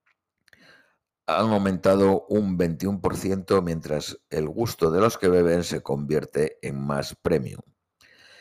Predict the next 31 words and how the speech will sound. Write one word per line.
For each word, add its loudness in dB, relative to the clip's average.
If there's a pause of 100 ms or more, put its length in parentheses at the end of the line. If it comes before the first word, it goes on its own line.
(140)
La 6
primera 6
huelga 6
en 2
treinta 0
y 0
cinco 2
años 2
en -2
British -4
Telecom 2
empieza 2
hoy. -2
Veintiocho -2
mil -2
ingenieros -2
y -6
nueve 2
mil -4
trabajadores 2 (380)
de 2
un 2
conce-, -2
de -4
un 0
call 4
certe-, 2 (200)
center 2
estarán 2
en -2
huelga 2